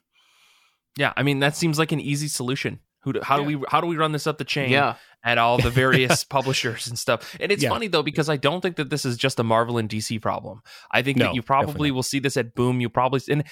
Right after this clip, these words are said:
Speaker 1: I think it varies on the book. It all depends on the editor.
Speaker 2: Mm-hmm.
Speaker 1: It all depends on who's working on the book and de-, designing it and crafting it and stuff like that. I'm, I would love to have Kate Lamphere on the show because she does s-, work like this, um, not for comics,
Speaker 2: Mm-hmm.
Speaker 1: but in, in a different world, like, in, in the same kind of fashion of compiling and designing books.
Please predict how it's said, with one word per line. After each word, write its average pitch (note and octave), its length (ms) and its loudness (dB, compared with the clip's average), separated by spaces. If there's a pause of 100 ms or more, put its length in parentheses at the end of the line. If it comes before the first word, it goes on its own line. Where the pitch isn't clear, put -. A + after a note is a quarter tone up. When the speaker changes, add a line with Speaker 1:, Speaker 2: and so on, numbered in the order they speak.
(200)
Speaker 1:
I A#2+ 60 4
think D3 160 2
it D3+ 60 0
varies C#3+ 280 4
on D#3 100 4
the D#3+ 60 0
book. C3+ 260 0
It B2+ 60 0
all A2+ 160 2
depends C3 260 -2
on C3 80 -4
the C#3+ 120 -2
editor. C3 180 0
Speaker 2:
Mm-hmm. B2 80 0
Speaker 1:
It - 20 4
all A#2 100 2
depends B2+ 300 -2
on B2 60 0
who's B2+ 180 0
working B2 320 0
on A#2 120 0
the A2 80 0
book A2 200 0
and A#2 120 -4
de-, A2 80 0
designing A2 560 -2
it A2+ 100 -2
and G#2 100 -6
crafting G#2+ 440 -4
it G2+ 60 -6
and G#2 100 -10
stuff - 240 -6
like G#2+ 140 -8
that. G2+ 160 -4
I'm, G#2+ 120 -2 (300)
I B2 80 2
would B2 140 -2
love C3+ 340 2
to C3+ 80 -2
have A#2+ 260 0
Kate C3 260 0
Lamphere A#2 380 0
on A2+ 80 -2
the A2+ 60 -4
show A2 260 0
because G#2+ 300 -4
she A2+ 120 -6
does A2 440 0 (320)
s-, - 100 -6
work B2+ 340 0
like B2 260 0
this, C#3+ 460 -2
um, A2 300 0
not D#3+ 180 2
for E3+ 120 -2
comics, C3 400 0
Speaker 2:
Mm-hmm. B2+ 60 0
Speaker 1:
but A#2+ 120 2
in, A#2+ 220 0
in B2 80 -2
a A#2 60 2
different B2 300 0
world, A2+ 280 2
like, G2+ 240 -4 (340)
in, C#3 280 0
in C3 140 2
the A#2 60 0
same B2+ 280 0
kind A#2+ 160 2
of G#2+ 40 -2
fashion A2 360 0
of - 80 -8
compiling A2+ 580 -2
and G#2+ 140 -2
designing G#2+ 480 0
books. - 360 -2